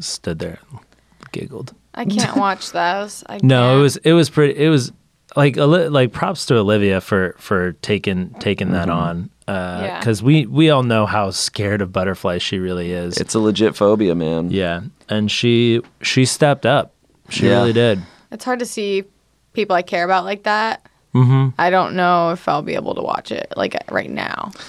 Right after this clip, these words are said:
Speaker 3: Uh, in the next video, you know, I, I know you guys want us to face,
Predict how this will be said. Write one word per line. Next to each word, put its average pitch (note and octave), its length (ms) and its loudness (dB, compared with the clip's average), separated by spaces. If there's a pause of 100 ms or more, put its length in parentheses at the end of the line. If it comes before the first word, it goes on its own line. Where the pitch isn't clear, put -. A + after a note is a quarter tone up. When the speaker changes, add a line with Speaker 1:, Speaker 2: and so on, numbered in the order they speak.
(120)
Speaker 3:
Uh, G#2+ 240 2
in G#2+ 60 2
the G#2+ 80 4
next A2+ 220 0
video, G#2+ 260 4
you F#2+ 160 4
know, G2 300 2 (720)
I, D#2 320 0
I - 20 0
know F#2+ 100 2
you F#2 120 2
guys F2+ 240 2
want F2+ 160 2
us F2 120 0
to E2+ 60 -6
face, - 480 0